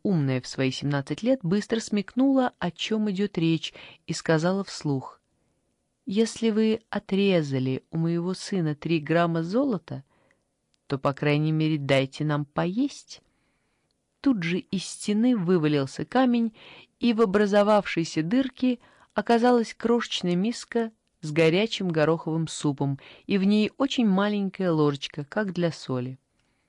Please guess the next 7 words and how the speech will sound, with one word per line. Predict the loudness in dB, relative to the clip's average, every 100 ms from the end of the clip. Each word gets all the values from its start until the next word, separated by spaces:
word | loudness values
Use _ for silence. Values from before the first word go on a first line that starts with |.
| _ _ _ _ _ _
Королева | -2 2 4 4 2
поблагодарила | 2 0 2 0 2 2 2 4 0
пещерных | -2 -6 -2 -2 -2 -2 -2
жителей, | 0 -2 0 2 2 -2 -14 _ _ _ _
белок | 0 4 4 0 -8 -10
или | -2 0 2
зайчиков — | 2 0 -2 -4 -6 -6